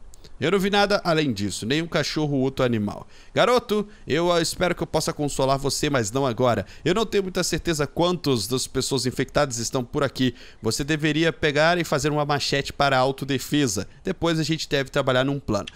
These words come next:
Tá, caras, então agora a gente vai ver um pouquinho dos elementos survival que esse jogo traz. Vamos lá. Olha lá. Vamos seguir o caminho pra gente poder fazer nossa... Ah, se bem que ele deu uma machadinha pra gente aqui.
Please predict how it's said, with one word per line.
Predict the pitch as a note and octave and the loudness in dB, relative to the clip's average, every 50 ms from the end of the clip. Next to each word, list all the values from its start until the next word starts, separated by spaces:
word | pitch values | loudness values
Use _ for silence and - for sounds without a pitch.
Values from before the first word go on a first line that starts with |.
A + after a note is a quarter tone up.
| - - - - - - | -18 -20 -20 -20 -8 0
Tá, | - G3 F3+ D3+ - | 2 2 2 2 2
caras, | - C#3+ C3 B2+ D3 D#3+ | 2 0 2 0 -2 -4
então | F#3+ - C4 | -4 -6 -4
agora | C4 C4 C4 | -4 -4 -4
a | C4 | -6
gente | A#3+ - | -6 -4
vai | A#3 A#3 A#3 - - - - - - | -4 -4 -4 -4 -10 -18 -14 -10 -4
ver | D#3+ G#3 | -4 -4
um | C4 - | -4 -4
pouquinho | - - G#3+ F3 - - G3+ A#3 | -4 -4 -4 -4 -2 -4 -4 -4
dos | G#3+ G#3 G3+ D#3+ | -4 -4 -4 -2
elementos | G#3+ F#3+ F#3 G3 G3+ G#3+ G3+ - | -4 -4 -4 -6 -8 -8 -8 -8
survival | - - G3+ C#3+ G#2+ - C#3+ D#3 G3 G#3+ E3 F3 D3 B2 | -6 -6 -6 -6 -2 -2 0 0 0 -2 -2 -4 -4 -4
que | A#2+ - - D3 - | -4 -8 -12 -12 -8
esse | - E3+ - - - F3+ C#3+ | -8 -8 -8 -6 -8 -8 -8
jogo | G#2+ A#2+ D3 D3+ D#3 - - | -6 -6 -6 -6 -6 -10 -12
traz. | - - B2 A#2 B2 B2+ B2 A2+ F#2 - - - - - - - - - - - - | -6 -4 0 0 2 2 2 0 0 -2 -6 -10 -10 -14 -20 -20 -20 -20 -20 -18 -14
Vamos | G#2 G2 G#2+ C3 E3+ - | -8 -6 -4 -4 -2 -2
lá. | - A#2+ A#2 A#2+ G#2 - - - - - - - - - - - - - - | 0 2 2 0 0 -2 -8 -10 -14 -16 -18 -18 -18 -18 -18 -16 -16 -14 -6
Olha | - A2+ A#2+ | -2 0 0
lá. | A#2 A2 G2 - - - - - - - - - - - - - | 2 0 -2 -4 -6 -8 -10 -10 -10 -12 -14 -16 -16 -16 -16 -14
Vamos | - A2 A2+ A#2+ C3+ - | -12 -8 -6 -6 -6 -6
seguir | - C3+ A2+ C#3 | -6 -4 -4 -4
o | C#3 | -4
caminho | - - D3+ C#3+ B2 B2 C3 D3 E3 G3 A3 G3+ - - - - - - - - - | -2 -2 -2 0 0 0 0 0 -2 -4 -6 -8 -10 -16 -18 -20 -20 -20 -18 -14 -6
pra | - D3 C3 A#2+ | -2 -2 -2 -2
gente | C3 C3 - | -2 -6 -6
poder | - - D3 C3 D#3 | -4 -2 0 0 -2
fazer | - - F3 D3+ A2 C3 D3 D3+ | -2 0 -2 -2 0 -2 -2 -2
nossa... | E3+ D#3+ - F4 E4 C4+ | -2 -2 -2 -2 -2 -4
Ah, | F#3+ - - - - - - - | -4 -8 -14 -18 -18 -18 -18 -16
se | - - | -14 -10
bem | A#3+ C#4+ D#4+ | -8 -6 -6
que | - | -4
ele | D#4+ D#4 | -4 -4
deu | C4+ A3 A#3 F#4 F4 | -2 -2 -2 -2 0
uma | D4+ A#3 | -2 -2
machadinha | D#3+ D#3+ D#3 - - D#3 A#2+ - C#3 C3+ | -2 -2 -2 -2 -2 -2 -2 0 -2 -2
pra | C3 - C3 B2 | 0 0 -2 0
gente | A2+ C3 B2+ - A2+ | 0 -2 -2 -4 -4
aqui. | - - D#3+ D#3 B2 | -2 -2 -2 -2 -2